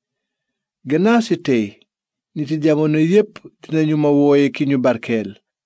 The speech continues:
ndaxte ku màgg ki defal na ma lu rëy, turam dafa sell.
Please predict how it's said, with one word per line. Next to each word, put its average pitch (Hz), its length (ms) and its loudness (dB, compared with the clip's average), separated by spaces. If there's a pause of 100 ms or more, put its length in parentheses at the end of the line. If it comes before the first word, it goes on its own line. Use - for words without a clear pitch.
(600)
ndaxte 135 340 -4
ku 165 120 -2
màgg 160 380 -2
ki 117 160 -8 (200)
defal 147 340 -4
na 160 100 0
ma 156 140 0
lu 160 200 0
rëy, 190 200 2 (1500)
turam 190 280 2
dafa 120 240 -2
sell. 90 320 -6